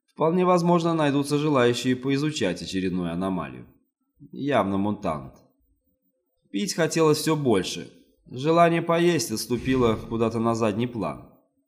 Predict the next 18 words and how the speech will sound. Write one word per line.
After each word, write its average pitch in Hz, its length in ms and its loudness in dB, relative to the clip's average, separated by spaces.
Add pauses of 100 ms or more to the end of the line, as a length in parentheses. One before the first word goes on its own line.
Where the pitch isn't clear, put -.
(300)
Но 156 380 -2
пробовать 170 520 2
это 101 240 0
мне 123 220 -2
даже 135 280 0
в 147 100 -4
голову 101 300 2
не 87 100 -4
пришло. 82 540 -12 (960)
Снова 202 440 2
долго 175 300 2
топал 156 340 2
по 139 100 -6
коридору, 127 880 2
один 156 300 -4
раз 151 260 0
ненадолго 135 480 2
задремал, 127 720 -2